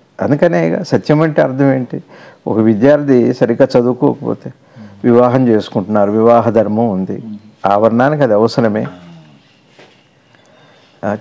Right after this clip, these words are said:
చాతుర్వర్ణాలంటే అవే. So, అనుకో, అని నా మనసుకి ఏం తోస్తుందంటే ఆ విషయం మీద ఒక స్పష్టమైన అవగాహన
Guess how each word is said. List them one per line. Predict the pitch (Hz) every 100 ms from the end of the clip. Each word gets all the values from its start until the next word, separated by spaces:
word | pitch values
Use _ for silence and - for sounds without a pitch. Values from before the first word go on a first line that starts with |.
| 104
చాతుర్వర్ణాలంటే | 95 98 113 117 117 113 113 95 117
అవే. | 104 107 - _ _ - 104 98 - -
So, | - -
అనుకో, | 110 131
అని | 117 110 110 110
నా | 107 107
మనసుకి | 104 113 117 127
ఏం | 117
తోస్తుందంటే | 117 110 - 117 107 92 - 170 - _ - - - - - - - - - -
ఆ | - 101
విషయం | 107 - 127
మీద | 127 131 123 143 - - - _ - - - _ _ _ _ _ _ - -
ఒక | 117
స్పష్టమైన | 110 - 104 - 127 131 127
అవగాహన | 113 110 107 104 107